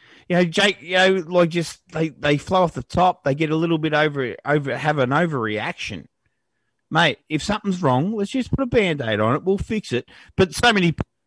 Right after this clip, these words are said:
out there amputating. Just bloody, what about we go get Josh Reddick from Arizona,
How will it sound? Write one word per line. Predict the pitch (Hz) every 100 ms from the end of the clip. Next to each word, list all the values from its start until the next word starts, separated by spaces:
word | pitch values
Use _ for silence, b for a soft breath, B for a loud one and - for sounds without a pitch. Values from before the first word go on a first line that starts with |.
| -
out | 160 151
there | 156
amputating. | 160 151 123 - 156 - - _ _ b b b b b _
Just | 185 202 - _
bloody, | 151 160 160
what | 143 156 180 240
about | 220 196
we | 165
go | 160 156
get | 147 135
Josh | 160 151 -
Reddick | 107 117 156 135 - _ _ _
from | 123 127
Arizona, | 131 107 98 127 170 92 98